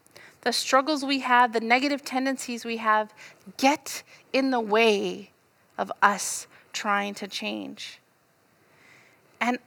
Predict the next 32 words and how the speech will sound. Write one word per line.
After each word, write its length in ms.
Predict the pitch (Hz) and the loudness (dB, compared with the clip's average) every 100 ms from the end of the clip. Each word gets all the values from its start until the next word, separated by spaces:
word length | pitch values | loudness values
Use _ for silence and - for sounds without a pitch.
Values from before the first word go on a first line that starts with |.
| _ 220 | _ -2
I 80 | |
think 340 | - - 359 - | 0 -2 -2 -2
what's 140 | - | 0
actually 440 | 294 285 - 233 208 | 0 0 -6 -4 -4
worse 760 | 196 269 175 190 - - - _ - _ - | 2 2 2 -4 -10 -10 -14 _ -20 _ -8
is 200 | 214 - | -4 0
that 240 | 220 - _ - | 0 0 _ -6
our 120 | 208 | -4
struggles 480 | 220 - 262 302 262 | -4 0 2 2 0
we 100 | 254 | -2
have 260 | 240 240 226 | 0 2 2
and 120 | 220 | 0
the 60 | 214 | -2
negative 480 | 214 262 277 254 | 0 0 0 -4
tendencies 600 | - - 320 302 254 226 208 | -6 -4 0 0 -2 -8 -10
we 80 | |
have 220 | 214 208 202 - - - | -6 -6 -6 -16 -18 -8
can 180 | 240 - | -8 0
also 500 | 277 349 381 - 262 | 2 4 2 0 -2
get 340 | 214 - 277 - | -2 0 0 0
in 160 | 220 220 | -6 -4
the 80 | |
way 640 | 202 190 269 262 190 190 196 - - - - | -4 0 2 2 -2 -8 -12 -18 -20 -16 -8
of, 380 | 190 190 - _ _ _ _ _ _ _ _ _ _ _ _ _ _ _ _ _ - | -6 -8 -16 _ _ _ _ _ _ _ _ _ _ _ _ _ _ _ _ _ -2
of 200 | 208 202 - | -2 -4 2
others 600 | 254 233 185 180 196 - _ _ | 2 4 0 -4 -8 -10 _ _
engaging 760 | 214 202 214 220 214 202 190 190 - | -12 -4 0 0 -2 -6 -8 -10 -10
in 200 | 208 214 | -8 -8
the 80 | 208 | -8
mis-, 360 | 208 226 - - | -6 -6 -8 -8
m-, 240 | 208 208 - | -10 -10 -6
message 580 | 214 226 - 196 175 | -2 -2 -2 -8 -12